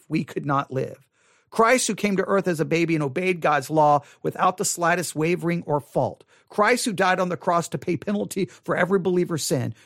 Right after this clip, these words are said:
We deserve God's wrath for our sin, which is ultimately death and hell. But Christ, he took our place. He bore the wrath meant for us.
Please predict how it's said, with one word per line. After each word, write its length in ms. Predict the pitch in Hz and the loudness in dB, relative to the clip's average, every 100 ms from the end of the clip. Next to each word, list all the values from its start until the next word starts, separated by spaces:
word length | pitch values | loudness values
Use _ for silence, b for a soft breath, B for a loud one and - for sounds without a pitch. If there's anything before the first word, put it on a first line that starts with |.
| - | 0
We 140 | 208 | 2
deserve 380 | 247 175 220 175 | 4 4 2 2
God's 300 | 175 156 143 | 2 2 2
wrath 340 | 185 202 202 | 0 2 0
for 180 | - 170 | -2 -4
our 120 | 160 | -4
sin, 380 | 143 - 185 190 b - | -4 -2 0 -2 b -6
which 180 | 160 | -4
is 100 | 156 | -4
ultimately 500 | - 208 202 190 185 | -2 0 0 0 -2
death 320 | 139 185 185 180 | 0 2 2 -2
and 100 | 135 | -2
hell. 280 | 185 180 B - | 2 2 B -10
But 140 | - | -10
Christ, 500 | - 208 254 294 - b - | -2 2 2 0 -6 b -2
he 120 | 202 | 0
took 240 | 226 208 | 2 2
our 100 | 170 | 0
place. 380 | - 190 147 131 | 2 0 0 -4
He 120 | - | -6
bore 340 | 127 185 240 240 | 0 6 6 6
the 100 | 196 | 2
wrath 380 | 190 190 - | 2 2 0
meant 220 | 165 190 - | -4 -4 -6
for 220 | 170 165 | 0 2
us. 260 | 123 - | 0 -2